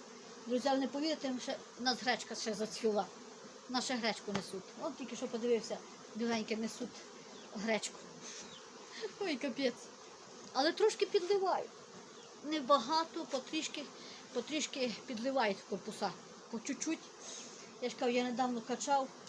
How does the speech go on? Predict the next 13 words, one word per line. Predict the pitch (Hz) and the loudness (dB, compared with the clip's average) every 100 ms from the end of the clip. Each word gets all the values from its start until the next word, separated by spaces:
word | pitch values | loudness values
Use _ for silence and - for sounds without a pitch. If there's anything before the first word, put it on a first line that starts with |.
| - - - - - - - - - - - - - - - - - - - - - - - - - - | -14 -14 -14 -14 -16 -16 -16 -16 -16 -16 -16 -16 -16 -16 -16 -16 -16 -16 -8 -8 -6 -14 -14 -16 -16 -10
А | 202 | -2
це, | 233 | 0
дивлюся, | 202 214 - 196 | 2 2 2 0
опять | 233 196 | 2 0
трошки, | - 202 - | 0 -2 0
ну, | 208 | 0
я | 190 | 0
переглядаю. | - 208 208 220 190 185 | 2 2 4 2 2 2
Я, | 208 | 2
я | 220 247 | 4 6
недавно, | 277 254 233 202 | 6 8 6 4
що, | 208 | -2
напевно, | 214 247 240 | 0 0 0